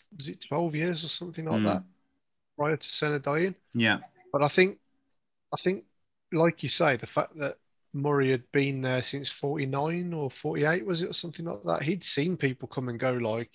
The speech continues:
Speaker 1: you know, like a merry-go-round.
Speaker 2: Uh-huh.
Speaker 1: And, he, you know, he'd seen people die in front of his eyes in terms of commentating.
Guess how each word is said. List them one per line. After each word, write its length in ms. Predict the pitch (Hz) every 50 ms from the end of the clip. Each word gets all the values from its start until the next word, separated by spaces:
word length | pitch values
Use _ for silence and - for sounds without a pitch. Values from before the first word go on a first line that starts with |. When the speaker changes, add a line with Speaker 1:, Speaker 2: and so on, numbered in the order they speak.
| - -
Speaker 1:
you 80 | -
know, 140 | 139 123 117
like 180 | 113 120 - -
a 40 |
merry-go-round. 880 | 123 113 117 120 131 151 160 160 170 160 151 139 139 139 131 131 - 101
Speaker 2:
Uh-huh. 180 | 104 185 -
Speaker 1:
And, 100 | 156 135
he, 80 | 135 151
you 160 | 165 151 143
know, 100 | 131 120
he'd 180 | 113 123 120 -
seen 240 | - - 165 160
people 320 | - - 151 135 135 127 - -
die 160 | - 113 131
in 140 | 151 160 147
front 240 | - - 143 139 147
of 80 | 120
his 120 | 123 117 117
eyes 300 | 123 120 123 127 123 123
in 120 | 127 123
terms 300 | 120 - 135 127 127 120
of 120 | 120 113 -
commentating. 680 | - - 123 120 135 135 - - 110 107 101 107 113